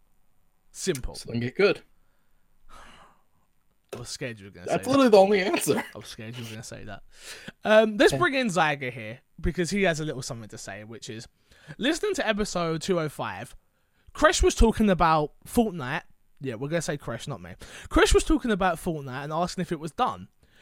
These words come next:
Speaker 1: You both, I mean, Kresh then theorized that the game's popularity must be going down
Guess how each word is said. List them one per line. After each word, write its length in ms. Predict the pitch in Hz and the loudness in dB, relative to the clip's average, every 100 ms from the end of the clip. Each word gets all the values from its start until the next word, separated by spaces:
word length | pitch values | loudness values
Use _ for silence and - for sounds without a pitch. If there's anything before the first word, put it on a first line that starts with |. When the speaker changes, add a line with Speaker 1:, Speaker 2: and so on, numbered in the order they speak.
| - - _ _ | -20 -20 _ _
Speaker 1:
You 120 | 196 | 2
both, 400 | 196 285 359 - - | 8 8 8 4 -2
I 60 | 196 | -2
mean, 140 | 151 | -2
Kresh 400 | - 269 370 - | 6 8 8 4
then 360 | 196 139 180 - _ _ _ | 2 2 0 -4 _ _ _
theorized 840 | - 220 202 185 190 175 170 175 | 2 4 4 4 2 2 0 -2
that 100 | 180 | -6
the 180 | 175 180 - | -6 -6 -6
game's 240 | 180 202 202 | -4 -4 -2
popularity 500 | 214 180 180 156 175 | -2 0 0 0 -2
must 320 | 175 294 - | 2 2 2
be 100 | 214 | -2
going 260 | 190 180 156 | 0 0 -2
down 360 | 120 113 151 | -4 -6 -10